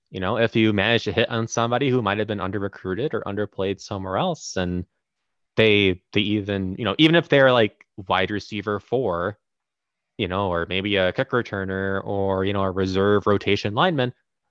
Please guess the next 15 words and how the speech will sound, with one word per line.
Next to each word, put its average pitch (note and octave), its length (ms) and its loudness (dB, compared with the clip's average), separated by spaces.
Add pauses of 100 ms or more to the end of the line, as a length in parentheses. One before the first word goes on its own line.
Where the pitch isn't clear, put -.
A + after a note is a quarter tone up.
(140)
that's C#4+ 220 4
still E4 240 6
really C#4+ 220 4
good C#3 340 2
for G#2+ 180 -2
the A#2+ 140 -2
<laughs> A2 100 -6
amount E3 160 0
of A2 120 -4
investment A2 360 -6
that - 120 -14
you're F#2+ 100 -10
putting G2 320 -10
in. F2 240 -6
And, G#2 140 -6